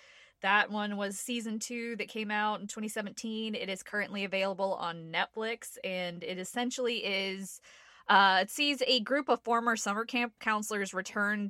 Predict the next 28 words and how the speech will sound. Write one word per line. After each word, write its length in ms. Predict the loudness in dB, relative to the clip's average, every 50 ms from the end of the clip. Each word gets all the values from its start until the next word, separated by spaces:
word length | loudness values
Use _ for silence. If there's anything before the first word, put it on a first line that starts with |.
| -4 -6
to 400 | -6 -6 -6 -6 -6 -8 -8 -8
the 120 | -6 -8 -8
scene 360 | -6 -4 -4 -2 0 0 0
of 100 | 0 -2
the 80 | -2
crime 300 | -2 0 2 2 2 2
where 100 | 2 2
they 100 | 2 0
participated 600 | 0 -2 -8 -12 -12 -12 -8 -4 -4 -2 -2 -2 -4
in 180 | -4 -6 -6 -6
a 100 | -6 -8
murder 600 | -8 -8 -4 0 2 4 4 6 6 8 8 6
and 200 | 6 4 0 0
then 100 | -2 -4
hid 200 | -4 -4 -4 -4
the 80 | -4 2
body. 520 | 6 8 8 10 8 6 2 -4 -2 -2
It 100 | 0 0
is 120 | 0 0 2
now 220 | 6 6 6 6
winter. 640 | 6 6 8 8 8 8 4 4 4 6 6 4 4
There 220 | 4 4 4 4 4
is, 160 | 2 0 0
like, 180 | -2 -2 -2
some 220 | -4 -6 -8 -8 -6
kind 180 | -8 -8 -6
of 60 | -6 -6
self-help, 640 | 2 4 4 4 4 2 2 2 2 2 2 0